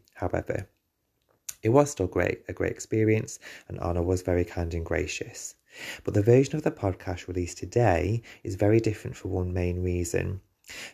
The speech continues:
The abrupt end of the interview, due to the producer cutting in and saying the celebrity guest Michael Rapaport had to leave,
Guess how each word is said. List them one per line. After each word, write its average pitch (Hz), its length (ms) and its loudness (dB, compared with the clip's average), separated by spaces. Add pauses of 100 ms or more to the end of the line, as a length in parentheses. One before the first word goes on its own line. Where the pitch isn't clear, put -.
The 95 100 4
abrupt 131 360 2
end 131 180 2
of 131 60 2
the 120 160 6
interview, 85 500 -4
due 90 180 -4
to - 120 -10
the 87 60 -6
producer - 480 -4
cutting 113 420 -2
in 82 200 -2
and 95 120 -8
saying 90 240 -2
the 90 80 -2
celebrity 98 540 -2
guest 87 280 -4
Michael 87 300 -4
Rapaport 90 520 -4
had - 180 -12
to - 120 -2
leave, 101 520 2